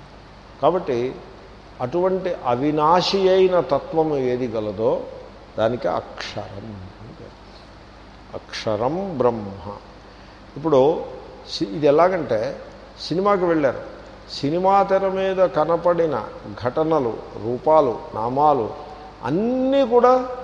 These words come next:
నశించిన, అన్నీ కూడా లేకుండా పోతాయి. రెండు గంటలు పూర్తయ్యేపటికి అక్కడ ఏముంటుందండి? ఏమీ ఉండదు, అవన్నీ కూడా లేకుండా పోయాయి. అయితే ఈ సర్వము నశించిపోయింది, నశించిపోవడం అంటే లేకుండా పోయింది.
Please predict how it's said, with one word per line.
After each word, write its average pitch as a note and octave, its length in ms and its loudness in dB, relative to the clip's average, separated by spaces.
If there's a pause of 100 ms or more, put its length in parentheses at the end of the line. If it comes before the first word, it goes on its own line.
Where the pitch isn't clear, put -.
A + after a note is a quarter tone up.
(320)
నశించిన, C3+ 1120 -2
అన్నీ D3+ 300 2
కూడా G#3 320 4
లేకుండా E3 420 6
పోతాయి. B2 340 -4 (600)
రెండు C#3 200 0
గంటలు D3+ 280 0
పూర్తయ్యేపటికి D#3 920 0 (440)
అక్కడ C#3 180 2
ఏముంటుందండి? F3+ 600 4
ఏమీ E3 420 6
ఉండదు, E3 340 2 (540)
అవన్నీ G3 600 -2
కూడా A3+ 160 4
లేకుండా E3+ 380 8
పోయాయి. A2+ 320 -2 (600)
అయితే C3+ 600 4 (440)
ఈ C#3+ 100 0
సర్వము G3+ 600 2
నశించిపోయింది, E3 960 0
నశించిపోవడం D#3 500 0
అంటే F#3+ 180 0
లేకుండా G3 440 2
పోయింది. D3+ 560 0